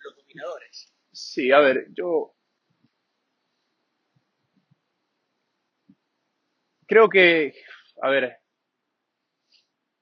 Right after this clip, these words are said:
Speaker 2: hay mucho de Schumacher en Mercedes. Y que, y que al final nosotros, nosotros siempre, todos, cometemos el ar-, el error de valorar los títulos y no el camino al título.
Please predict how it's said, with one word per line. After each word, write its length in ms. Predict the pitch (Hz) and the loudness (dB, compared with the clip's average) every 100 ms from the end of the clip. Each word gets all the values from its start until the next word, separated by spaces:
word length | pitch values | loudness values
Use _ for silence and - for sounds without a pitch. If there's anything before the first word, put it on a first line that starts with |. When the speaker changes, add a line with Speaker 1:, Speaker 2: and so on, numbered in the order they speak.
| _ _ _ _ _ _ _ _ _ _ _ _ _ _ _ _ _ _ | _ _ _ _ _ _ _ _ _ _ _ _ _ _ _ _ _ _
Speaker 2:
hay 120 | 156 | -4
mucho 320 | 165 185 - 165 | -2 -6 -4 -4
de 80 | |
Schumacher 460 | 143 135 147 143 139 | -4 -8 -10 -8 -10
en 120 | 123 | -10
Mercedes. 600 | 117 117 123 101 - - _ _ _ _ _ _ _ _ _ _ _ - | -12 -8 -6 -6 -8 -20 _ _ _ _ _ _ _ _ _ _ _ -18
Y 140 | - | -8
que, 240 | 139 135 135 | -2 0 0
y 140 | 139 | -4
que 220 | 123 131 - | -2 -2 0
al 160 | 131 | -4
final 460 | 131 139 151 160 - _ _ - | -4 0 0 0 -4 _ _ -20
nosotros, 600 | 127 - 151 147 - - _ - | -10 -6 -2 -2 -4 -18 _ -20
nosotros 400 | - 143 120 117 | -6 -4 -4 -6
siempre, 440 | 135 117 113 117 _ _ | -6 -4 -6 -6 _ _
todos, 420 | 123 113 107 - _ _ _ _ _ - | 0 0 -2 -12 _ _ _ _ _ -12
cometemos 500 | 123 123 143 143 135 | -8 -4 -2 -2 0
el 100 | 123 | 0
ar-, 180 | 120 120 | 0 -2
el 160 | 123 | -2
error 300 | 120 123 131 | 0 0 0
de 80 | 135 | 2
valorar 360 | 123 117 123 123 | 2 2 2 0
los 160 | 123 | -4
títulos 380 | - - 120 110 | -10 -10 -8 -8
y 80 | 117 | -8
no 120 | 117 | -6
el 100 | 117 | -4
camino 300 | 113 110 113 | -4 -4 -6
al 120 | 110 | -10
título. 340 | - - - | -12 -20 -20